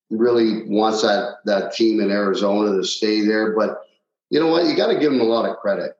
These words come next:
'cause he's made the owners and the players a lot of money over the years that he's been the, the head of the N H L. And, uh, you know, I mean, y-, you can't say that he hasn't done a good job.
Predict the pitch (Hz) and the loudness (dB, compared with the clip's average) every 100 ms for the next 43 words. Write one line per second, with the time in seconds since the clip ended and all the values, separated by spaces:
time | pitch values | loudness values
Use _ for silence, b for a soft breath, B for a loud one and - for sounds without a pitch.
0 | - 92 123 127 120 127 107 104 107 113 | -8 -2 0 2 2 2 2 0 2 2
1 | 113 95 104 110 101 - 98 98 87 85 | 0 0 0 0 -2 -2 -2 -2 -2 -4
2 | 87 95 101 101 98 95 95 90 92 92 | 0 2 2 2 0 0 0 0 -2 -2
3 | - - - 98 92 92 - 92 - - | -10 -16 -8 -4 -4 -6 -12 -14 -8 -2
4 | 101 95 95 90 B B _ _ 101 95 | 0 2 0 -2 B B _ _ 0 2
5 | 104 95 90 95 95 90 - 95 87 - | 2 2 2 2 2 0 -2 -2 -2 -4
6 | - _ 101 92 87 85 87 87 87 - | -10 _ -4 -2 -2 -2 0 0 0 -4
7 | - _ _ _ _ - 110 90 92 101 | -10 _ _ _ _ -2 0 2 2 4
8 | 196 - - - _ _ 117 117 131 123 | 2 0 -4 -14 _ _ -12 -4 -2 0
9 | 135 156 160 160 - - _ _ _ _ | 2 2 0 -2 -8 -16 _ _ _ _
10 | _ _ - 123 127 131 120 107 113 110 | _ _ -6 0 2 2 2 2 2 2
11 | 113 113 107 110 110 101 113 107 113 135 | 2 2 0 0 0 0 -2 0 -2 0
12 | 110 113 | -2 -4